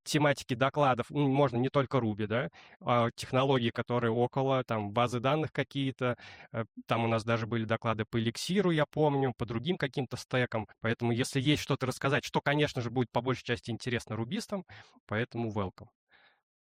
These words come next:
И все ссылочки, да, мы приложим, куда подать доклад. Вот, будет информация.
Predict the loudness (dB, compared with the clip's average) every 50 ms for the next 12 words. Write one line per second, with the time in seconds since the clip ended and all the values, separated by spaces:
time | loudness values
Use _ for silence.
0 | _ _ _ _ _ _ _ -4 0 0 0 0 0 0 2 2 2 2 2 0
1 | 0 0 0 -2 0 0 2 2 0 -2 -2 -2 0 2 2 0 0 0 -4 -4
2 | -4 -4 -2 -2 -2 -4 -4 -4 -4 -4 -6 -4 -4 -6 -6 -6 -10 _ _ _
3 | _ -12 -10 -10 -10 -10 -8 -8 -8 -8 -8 -12 -16 -10 -8 -8 -6 -6 -6 -8
4 | -8 -10 -12 -10 -10 -12